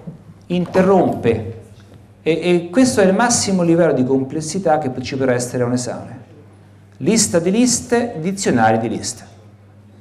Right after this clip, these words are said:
Da costruire. Oh, scusate, che vi posso chiedere io qui, ovviamente, no? Prendo, torniamo all'esempio di prima.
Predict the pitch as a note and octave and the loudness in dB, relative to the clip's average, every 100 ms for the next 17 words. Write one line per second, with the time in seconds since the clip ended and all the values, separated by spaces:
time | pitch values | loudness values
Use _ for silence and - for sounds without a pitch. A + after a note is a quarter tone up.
0 | - - - - - - E3+ D#3+ - G#3 | -20 -20 -20 -20 -8 -4 0 0 2 4
1 | E3 - - A3 - A#3+ A#3 D#3 F#3 G3+ | 4 0 0 0 2 2 4 4 4 2
2 | B3 B3+ G#3+ F#3 D3+ A#2+ A#2 A#2 A2+ A#2 | 2 2 0 4 4 4 2 2 0 -2
3 | B2 B2 A#2+ A#2+ A#2 G#2 G2 A2 A#2 E3 | -2 -2 0 2 2 0 -4 -4 -2 0
4 | F#3 - - - G3 G3+ F#3+ F3+ - - | -2 -8 -8 0 2 4 2 2 0 -12
5 | - - - - - C#3+ E3+ E3+ F3 E3 | -20 -20 -20 -12 -6 -2 0 0 0 0
6 | E3 E3 E3 B2+ A2+ G#2+ - | 2 2 4 2 0 -2 -10